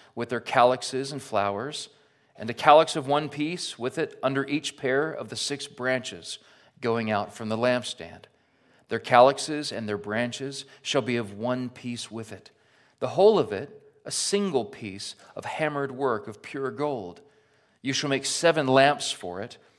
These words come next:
and the lamps shall be set up so as to give light on the space in front of it. Its tongs and their trays shall be of pure gold. It shall be made with all these utensils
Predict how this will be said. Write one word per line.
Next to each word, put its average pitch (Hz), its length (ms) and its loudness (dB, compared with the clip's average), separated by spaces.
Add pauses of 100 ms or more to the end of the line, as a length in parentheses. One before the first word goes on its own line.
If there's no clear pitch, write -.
(240)
and 131 100 -6
the 135 80 4
lamps 156 500 6
shall 160 200 -2
be 143 100 0
set 139 380 4
up 120 320 2 (260)
so 165 300 4
as 165 400 8
to 170 180 -6
give 143 300 -2
light 139 720 -2 (580)
on 135 140 0
the 135 80 -2
space - 460 -4
in 143 80 -10
front 127 260 -8
of 92 80 -12
it. 85 120 -16 (840)
Its 120 140 -12
tongs 131 600 -2 (240)
and 113 160 -6
their 110 100 0
trays 104 580 -4
shall - 220 -4
be 120 240 -4
of 107 240 -10
pure 127 440 -8
gold. 107 520 -6 (600)
It - 80 -14
shall 120 240 4
be 127 100 -2
made 113 320 0
with 101 200 -10
all 123 220 -4
these 147 220 -4
utensils 117 720 -8